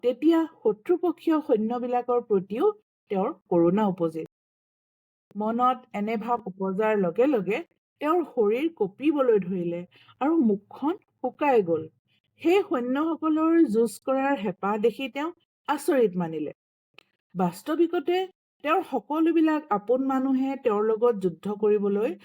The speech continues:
আগবাঢ়ি আহিছিল। তেওঁলোকৰ এই নিষ্ঠুৰ মনোভাৱ দেখিও অৰ্জুনৰ অন্তৰ মমতাৰে ভৰি উঠিছিল। এইকাৰণে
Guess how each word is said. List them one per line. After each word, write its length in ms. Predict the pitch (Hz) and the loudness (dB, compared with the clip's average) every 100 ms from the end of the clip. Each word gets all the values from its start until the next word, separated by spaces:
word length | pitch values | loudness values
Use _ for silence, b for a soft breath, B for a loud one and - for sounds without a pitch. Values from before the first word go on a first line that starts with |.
| B B - | B B -2
আগবাঢ়ি 560 | 254 220 202 180 175 | -2 0 -2 -2 -4
আহিছিল। 420 | 147 - - 143 143 _ b b - | -8 -12 -16 -16 -16 _ b b -2
তেওঁলোকৰ 600 | 208 226 226 220 220 226 _ - | 0 2 2 0 -2 -6 _ -2
এই 160 | 302 | -2
নিষ্ঠুৰ 540 | 294 254 - - 277 285 | 0 -2 -6 -8 -4 -4
মনোভাৱ 480 | 247 202 202 220 226 | -2 -4 -4 -6 -6
দেখিও 540 | 208 226 - 233 226 226 b b - | -2 -2 -2 -4 -4 -4 b b -2
অৰ্জুনৰ 500 | 247 262 285 285 294 - | 0 0 -6 -4 -4 -4
অন্তৰ 540 | 208 208 190 214 214 214 | -6 -4 -2 0 0 0
মমতাৰে 680 | 185 170 170 180 180 226 285 | 0 0 -2 -2 -2 -2 -4
ভৰি 380 | - - 175 226 | -8 0 2 2
উঠিছিল। 480 | 240 - 190 - 160 - b b b | 0 -2 -8 -8 -10 -12 b b b
এইকাৰণে 720 | 233 269 269 277 269 254 254 | 0 0 -2 -4 -4 -6 -10